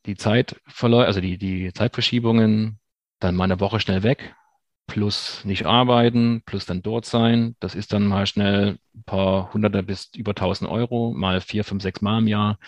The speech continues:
und dann hier präsent sein und als Coach zu wirken, ist dann echt eine Herausforderung. Und dass eben Leute halt das nicht so gut finden oder ich so glaubte es, äh, mir nicht, äh, gönnten, so Anführungsstrichen, so hab ich das wahrgenommen.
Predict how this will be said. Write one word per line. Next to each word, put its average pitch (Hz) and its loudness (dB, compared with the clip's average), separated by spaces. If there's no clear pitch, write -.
und 120 2
dann 117 6
hier 110 6
präsent 104 2
sein 135 4
und 101 2
als 92 -2
Coach 123 -2
zu 98 -4
wirken, 123 0
ist - -6
dann 110 2
echt - -2
eine 110 2
Herausforderung. 87 -6
Und 123 -2
dass 110 0
eben 104 -2
Leute 104 2
halt 98 2
das - -6
nicht 101 -4
so 101 -10
gut - -6
finden 127 -4
oder 92 2
ich 95 0
so 90 -6
glaubte 95 2
es, - -2
äh, 104 -6
mir 98 -4
nicht, 98 -2
äh, 92 -4
gönnten, 127 2
so 113 -4
Anführungsstrichen, 113 -4
so 95 -2
hab 92 -4
ich 95 -6
das - -8
wahrgenommen. 113 0